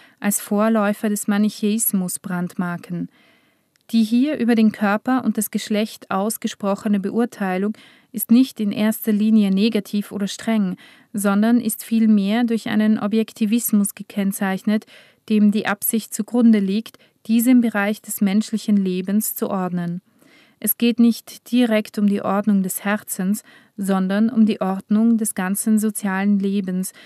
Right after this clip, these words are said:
in dessen Mittelpunkt schon immer Ehe und Familie stehen. Betrachtet man die sexuelle Problematik in ihrer Gesamtheit, so ist es vielleicht hilfreich, noch einmal kurz einen anderen Aspekt zu beachten,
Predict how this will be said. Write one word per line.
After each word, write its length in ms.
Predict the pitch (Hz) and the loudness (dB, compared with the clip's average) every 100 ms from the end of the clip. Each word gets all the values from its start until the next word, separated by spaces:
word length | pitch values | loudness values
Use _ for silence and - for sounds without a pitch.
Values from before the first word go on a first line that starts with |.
| - _ | -20 _
in 140 | 214 | 2
dessen 280 | 208 202 214 | 2 2 4
Mittelpunkt 640 | 208 240 233 - 240 220 - | 4 4 -4 2 2 2 0
schon 180 | 214 | 0
immer 340 | - 214 247 - | 4 4 4 0
Ehe 200 | 196 196 | -4 -2
und 120 | 208 | -2
Familie 500 | - 208 196 202 214 | 0 2 2 0 -2
stehen. 500 | - - 180 175 180 - _ _ _ _ _ _ _ _ | -4 -8 -6 -6 -8 -12 _ _ _ _ _ _ _ _
Betrachtet 580 | 226 - 240 - 277 254 | -6 -2 -4 -4 -2 2
man 180 | 247 | 4
die 80 | 233 | 4
sexuelle 600 | - 226 - 233 220 220 | 0 -4 -4 -2 0 -2
Problematik 800 | 208 214 202 196 196 247 226 208 | -2 -2 0 0 0 -2 -2 -2
in 100 | 202 | -2
ihrer 220 | 202 202 | 0 0
Gesamtheit, 720 | 196 185 175 185 - 226 254 _ _ _ _ | -2 -4 -6 -6 -4 -4 -4 _ _ _ _
so 160 | 202 226 | -2 0
ist 260 | 220 - | 0 -4
es 160 | 247 - | -6 -2
vielleicht 320 | 240 220 208 | 0 0 -2
hilfreich, 640 | - 240 - 202 190 202 - - _ - | -2 -2 -2 -4 -2 -4 -8 -20 _ -2
noch 220 | 220 - | -2 0
einmal 300 | 220 214 214 | 2 2 2
kurz 360 | - 247 247 - | -2 -2 -2 -2
einen 340 | 220 208 214 | 0 2 2
anderen 520 | - 202 220 202 196 | 2 4 4 4 0
Aspekt 440 | 196 - 185 - - | -2 -6 -8 -8 -10
zu 120 | 190 | -6
beachten, 640 | 196 185 180 - 196 | -4 -4 -8 -6 -4